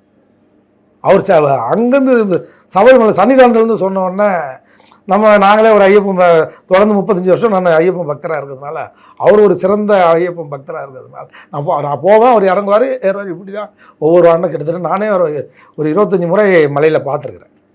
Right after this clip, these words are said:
சரி, அம்மா கிட்ட முதல் முறையா அம்மா அங்க ஆள் ரெடி ஆக மாட்றாப்புல, "எனக்கு ஒரு, ஒரு மாசம் அவகாசம் கொடுன்னோன்னே" அம்மா எரிச்சாங்க, "ரெடி ஆகலையா, அவங்களை ரெடி பண்ண முடியலையான்னு."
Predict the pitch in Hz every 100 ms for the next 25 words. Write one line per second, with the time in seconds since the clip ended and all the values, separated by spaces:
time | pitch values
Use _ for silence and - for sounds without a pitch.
0 | _ _ _ _ _ _ - 156 131 165
1 | 185 165 143 143 139 175 175 - 165 147
2 | - - - 175 170 151 139 127 131 175
3 | 185 165 170 185 165 151 160 151 147 110
4 | - - - 175 175 156 151 151 180 180
5 | 165 180 175 170 147 147 143 160 175 170
6 | 170 123 - _ _ _ _ _ _ _
7 | _ _ _ _ _ - 156 220 240 180
8 | 120 - _ _ _ _ _ _ _ _
9 | _ _ - 175 175 151 143 139 131 139
10 | 135 123 113 107 104 92